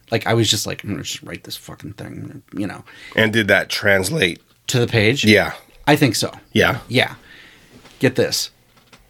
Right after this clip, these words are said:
Speaker 1: I sent it to Trancas International, okay? So we're talking a cod. Past the first round, they're like, "We really like this."
Speaker 2: Ambitious as hell.
Speaker 1: Yeah, but I was pissed. It was one of those deals where I'm just like,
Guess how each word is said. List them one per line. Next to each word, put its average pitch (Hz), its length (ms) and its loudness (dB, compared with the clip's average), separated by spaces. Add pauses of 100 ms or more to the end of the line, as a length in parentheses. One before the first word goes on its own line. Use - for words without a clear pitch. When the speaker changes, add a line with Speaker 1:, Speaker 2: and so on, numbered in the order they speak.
(540)
Speaker 1:
I 131 40 2
sent 151 340 4
it 135 140 -2
to 113 80 -2
Trancas 101 540 -6
International, 82 680 -10 (320)
okay? 104 400 0 (380)
So - 140 -10
we're 104 100 -4
talking 104 300 -2
a 95 40 0
cod. 85 460 -6 (380)
Past 107 300 -2
the - 60 -14
first - 360 -6
round, 95 340 -8 (140)
they're 104 120 -6
like, 98 200 -8
"We 107 80 -4
really 95 280 -6
like - 240 -14
this." - 220 -14 (100)
Speaker 2:
Ambitious 139 540 2
as - 160 -4
hell. 113 420 0 (360)
Speaker 1:
Yeah, 175 320 4 (160)
but 120 300 2
I 147 140 4
was 131 380 0 (220)
pissed. - 600 -10
It - 180 0
was 170 160 6
one 151 140 6
of 156 40 6
those 147 200 6
deals 127 260 4
where 107 140 -2
I'm 113 140 2
just 98 200 -2
like, 98 180 -4